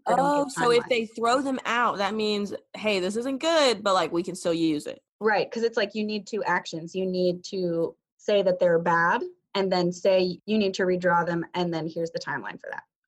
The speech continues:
Speaker 2: Okay.
Speaker 1: So back in twenty seventeen, they were thrown out, but there was no process for redrawing, so we continued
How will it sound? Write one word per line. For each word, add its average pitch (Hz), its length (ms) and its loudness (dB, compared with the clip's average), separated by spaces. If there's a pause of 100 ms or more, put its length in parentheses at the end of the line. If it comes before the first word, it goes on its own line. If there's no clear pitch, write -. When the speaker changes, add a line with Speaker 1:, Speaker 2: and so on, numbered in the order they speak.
(140)
Speaker 2:
Okay. 226 300 -4 (360)
Speaker 1:
So 247 60 4
back 254 240 2
in 254 80 0
twenty 233 220 -2
seventeen, 214 560 -2
they 208 100 0
were 190 140 2
thrown 202 260 0
out, 190 180 0
but 180 140 -4
there 180 120 4
was 175 140 0
no 175 160 -2
process 180 520 -4
for 175 120 0
redrawing, 170 520 0
so - 120 0
we 302 140 -2
continued 262 340 -4